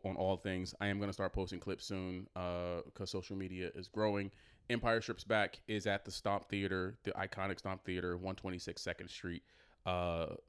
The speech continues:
through October is the, the actual date now.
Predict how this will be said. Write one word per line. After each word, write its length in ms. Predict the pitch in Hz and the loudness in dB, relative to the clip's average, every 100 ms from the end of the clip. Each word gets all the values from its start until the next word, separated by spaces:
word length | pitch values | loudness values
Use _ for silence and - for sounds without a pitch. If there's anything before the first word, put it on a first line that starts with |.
| - | -10
through 600 | 98 101 98 90 87 90 - _ - - _ | -2 2 2 2 0 -4 -10 _ -20 -20 _
October 680 | 98 - - 113 127 180 208 _ _ _ _ _ _ _ _ | -6 -4 2 2 4 0 -2 _ _ _ _ _ _ _ _
is 220 | 107 107 92 | 0 0 4
the, 200 | 98 90 | 2 2
the 120 | 92 90 | 0 0
actual 340 | 107 - 127 | 0 0 -2
date 240 | 123 135 135 | 0 0 0
now. 300 | 135 147 | 0 -2